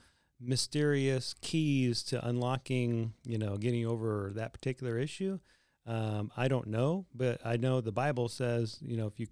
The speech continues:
you feel that conviction of the Holy Spirit, you confess it, you repent, and you, you're forgiven, and you keep going. And, and if you mess up again, you just keep going through that pattern. But I,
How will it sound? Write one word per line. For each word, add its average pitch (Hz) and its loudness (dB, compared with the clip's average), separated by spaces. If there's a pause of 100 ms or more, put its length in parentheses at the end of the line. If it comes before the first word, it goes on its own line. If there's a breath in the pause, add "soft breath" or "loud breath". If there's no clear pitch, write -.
(160)
you 117 0
feel 147 -2 (520)
that 127 -2
conviction 147 -2
of 117 -6
the 117 0
Holy 123 -2
Spirit, 107 -6 (560 soft breath)
you 104 -10
confess 117 -2
it, 190 -6 (480)
you 101 -8
repent, 139 -2 (240)
and 113 -2
you, 113 -4
you're 107 -4
forgiven, 139 0
and 117 0
you 104 -2
keep - -6
going. 135 0
And, 110 -2
and 110 -6
if 104 -6
you 110 -4
mess 104 -6
up 107 -8
again, 127 -4
you 101 -6
just 104 -6
keep 113 -8
going 107 -6
through 107 -6
that 101 -8
pattern. 104 -6 (500 soft breath)
But 131 2
I, 131 4